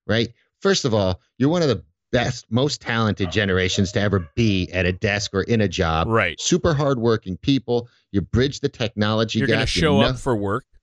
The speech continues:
Speaker 1: Yeah, you know how, you're gonna show up for the interview. Most people don't
Speaker 2: <laughs> Yeah.
Speaker 1: even show up for interviews now. You have the advantage just by showing
Speaker 2: Yeah.
Speaker 1: up for the interview.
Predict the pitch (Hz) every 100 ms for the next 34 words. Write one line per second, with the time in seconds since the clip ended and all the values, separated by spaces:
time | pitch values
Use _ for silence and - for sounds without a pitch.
0 | _ 165 143 107 117 143 156 131 - 233
1 | 320 196 - 190 160 - 135 123 165 180
2 | 131 90 64 - _ - 147 - 269 233
3 | 190 180 165 135 - 185 156 - 120 -
4 | 170 160 98 90 80 87 73 71 - _
5 | _ 160 226 208 233 208 185 156 104 147
6 | 147 139 - - 196 247 - 151 143 -
7 | - 170 156 135 - 104 95 87 113 107
8 | 110 104 80